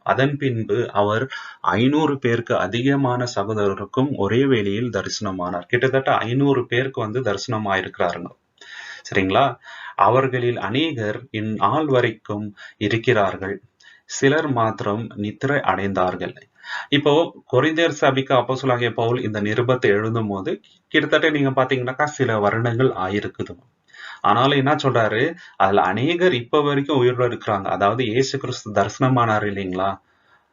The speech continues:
அதுல நிறைய பேர் வந்து இன்றைய வரைக்கும் உயிரோட இருக்கிறாங்க. ஏன் இத மென்ஷன் பண்றாரு? இதெல்லாம் வந்து ப்ரூஃப்ஸ்.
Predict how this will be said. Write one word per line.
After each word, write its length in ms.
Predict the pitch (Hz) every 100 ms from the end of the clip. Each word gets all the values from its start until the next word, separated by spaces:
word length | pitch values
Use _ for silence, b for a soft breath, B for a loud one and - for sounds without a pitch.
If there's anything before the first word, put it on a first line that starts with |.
| b b
அதுல 320 | 95 98 107
நிறைய 280 | 101 123 135
பேர் 140 | 147
வந்து 220 | 143 139
இன்றைய 340 | 127 123 147 139
வரைக்கும் 440 | 131 123 113 123
உயிரோட 280 | 113 117 113
இருக்கிறாங்க. 560 | - 107 95 92 92 92 - _ _
ஏன் 240 | 117 156
இத 440 | 151 123 113 101 -
மென்ஷன் 380 | 98 104 110 135 131
பண்றாரு? 640 | 107 - 98 90 104 131 B B B
இதெல்லாம் 560 | 101 104 110 131 147
வந்து 260 | 151 139 135
ப்ரூஃப்ஸ். 520 | 135 143 139 - 87